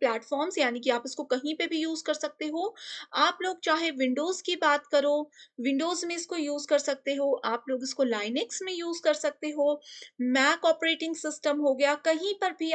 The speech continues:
आप इसको यूज़ कर सकते हो, किसी भी ऑपरेटिंग सिस्टम में। Streaming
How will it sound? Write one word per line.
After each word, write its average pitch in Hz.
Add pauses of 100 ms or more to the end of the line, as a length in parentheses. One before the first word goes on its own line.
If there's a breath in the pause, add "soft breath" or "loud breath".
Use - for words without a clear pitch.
आप 269
इसको 269
यूज़ 233
कर 254
सकते 247
हो, 320 (100)
किसी 285
भी 262
ऑपरेटिंग 240
सिस्टम 208
में। 220 (560 loud breath)
Streaming 339